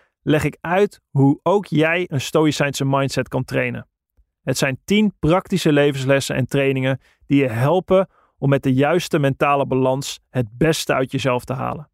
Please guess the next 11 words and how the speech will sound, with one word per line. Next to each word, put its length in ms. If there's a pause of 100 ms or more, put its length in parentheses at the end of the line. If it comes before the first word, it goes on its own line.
(340)
zodat 280
je 100
zowel 260
scherp 440 (400)
als 320
relaxed 480 (140)
door 160
het 80
leven 260
kan 140
gaan. 260